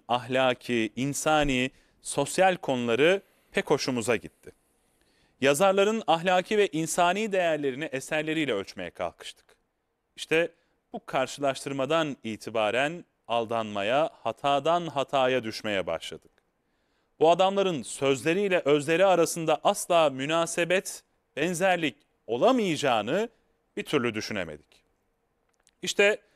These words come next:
okuyan yazanlarımızın çoğuna bulaşan bu yanlış düşünce, bu hata bir zamanlar bana da musallat oldu. Bereket versin ki yaşım ilerledi, tecrübem arttı. Özellikle Avrupa'yı,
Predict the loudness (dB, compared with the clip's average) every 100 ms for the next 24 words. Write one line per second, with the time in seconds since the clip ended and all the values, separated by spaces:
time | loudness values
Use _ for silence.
0 | _ _ -4 0 2 2 2 2 2 2
1 | 0 0 -6 -2 0 2 2 4 2 4
2 | 0 0 -2 0 0 -4 -6 -6 -6 -8
3 | -2 0 0 -2 _ _ -4 -2 -2 0
4 | 0 0 -2 _ _ _ -6 -2 0 0
5 | 0 0 0 0 2 4 2 0 -2 -4
6 | -4 -10 -10 -10 -12 _ 2 2 2 2
7 | 2 2 0 -4 0 0 0 -2 0 0
8 | 0 -2 -2 -2 -2 -2 -4 -2 -4 -8
9 | _ -20 _ _ _ _ -8 -4 0 0
10 | -2 0 2 0 _ _ _ _ _ 2
11 | 4 2 -2 0 0 -2